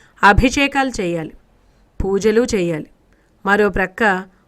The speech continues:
వరుణదేవుణ్ణి ఆరాధిస్తూ హోమం జరపాలి. అలా మూడు రోజులు చేశాక, మూడో రోజు సాయంత్రం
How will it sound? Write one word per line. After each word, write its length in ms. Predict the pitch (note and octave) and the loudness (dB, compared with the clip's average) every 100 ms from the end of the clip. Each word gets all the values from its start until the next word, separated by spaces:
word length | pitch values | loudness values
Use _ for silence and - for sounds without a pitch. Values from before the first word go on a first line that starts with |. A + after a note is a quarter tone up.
| - | -6
వరుణదేవుణ్ణి 800 | F#3+ G#3+ C4 D4+ C#4 C#4 C4 A#3 | 2 4 4 2 2 2 2 2
ఆరాధిస్తూ 840 | G#3 F#3 G#3+ B3 A#3 A#3 - G3+ A3+ | 4 4 6 4 4 0 0 0 0
హోమం 420 | F#3+ F3+ G3+ G#3+ | 0 -4 -4 -4
జరపాలి. 520 | F3+ D#3+ - D3 C#3+ _ - _ _ _ _ _ _ _ _ _ _ - | -6 -8 -8 -10 -12 _ -20 _ _ _ _ _ _ _ _ _ _ -2
అలా 420 | F#3+ G#3+ A#3 A3 | 4 8 8 8
మూడు 320 | B3 C4+ C#4+ | 4 0 0
రోజులు 400 | A#3+ G#3+ A#3 C#4+ | 2 2 0 -2
చేశాక, 520 | A#3 G3 F#3+ G#3 G3+ F#3+ F3+ - | -2 -2 -2 -4 -2 -6 -6 -10
మూడో 360 | G3+ F#3+ G3+ B3+ | -10 -4 4 4
రోజు 240 | C4+ C#4 | 4 0
సాయంత్రం 640 | - F#3 G3 A#3+ A#3 F#3+ | 0 0 0 -2 -4 -6